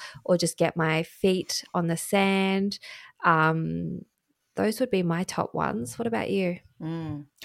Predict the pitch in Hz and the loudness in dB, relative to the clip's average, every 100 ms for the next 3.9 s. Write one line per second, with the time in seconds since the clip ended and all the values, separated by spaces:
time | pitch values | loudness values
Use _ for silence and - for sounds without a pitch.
0 | - - - 214 294 156 151 - 175 143 | -14 -8 0 2 2 2 0 -2 -6 -2
1 | 151 151 131 95 170 - 160 143 165 151 | -4 -2 -2 2 2 2 2 2 4 4
2 | 156 143 139 135 147 127 - 143 - 131 | 2 0 -2 -6 -8 -8 -10 -8 -4 -2
3 | 120 139 - - - - 160 151 | -2 -2 -4 -20 -10 2 2 2